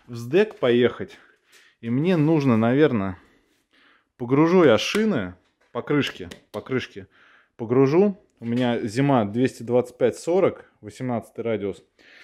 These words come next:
Я их в машину положу, потому что если не будет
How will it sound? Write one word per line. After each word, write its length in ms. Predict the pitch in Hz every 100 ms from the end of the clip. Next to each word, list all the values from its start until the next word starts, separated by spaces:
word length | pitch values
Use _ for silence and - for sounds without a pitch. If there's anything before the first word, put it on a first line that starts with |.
| - -
Я 160 | 117 143
их 120 | 143
в 20 | 139
машину 440 | 143 147 196 135
положу, 600 | - 117 127 135 196 226 -
потому 320 | - 131 165
что 160 | 170 113
если 420 | 117 165 170 120
не 140 | 113
будет 480 | 123 151 147 101 -